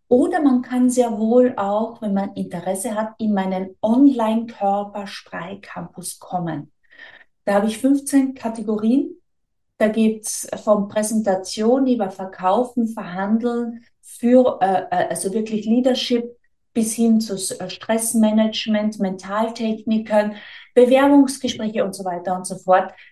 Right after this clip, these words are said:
findet man wirklich zu einem sehr akzeptablen Preis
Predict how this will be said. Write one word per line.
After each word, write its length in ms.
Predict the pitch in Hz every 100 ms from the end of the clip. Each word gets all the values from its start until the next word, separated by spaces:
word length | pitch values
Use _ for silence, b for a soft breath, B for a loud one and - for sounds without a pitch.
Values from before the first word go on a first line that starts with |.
| _ -
findet 340 | 240 240 233
man 340 | 214 196 196 175
wirklich 720 | 175 208 220 - 220 220 -
zu 240 | 226 214
einem 380 | 185 196 190 180
sehr 680 | 180 180 208 233 247 - 190
akzeptablen 1120 | 180 - 202 196 190 196 214 214 202 196 -
Preis 580 | - 160 175 202 -